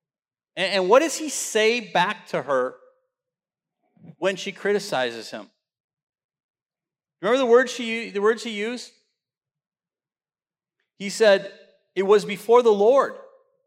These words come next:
He chose me above your father and all of his house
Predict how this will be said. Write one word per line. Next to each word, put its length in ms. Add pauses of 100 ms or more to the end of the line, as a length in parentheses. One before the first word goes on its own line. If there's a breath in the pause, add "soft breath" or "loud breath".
(1040)
He 560
chose 800
me 360 (720)
above 340
your 140
father 460
and 180
all 340
of 100
his 200
house 280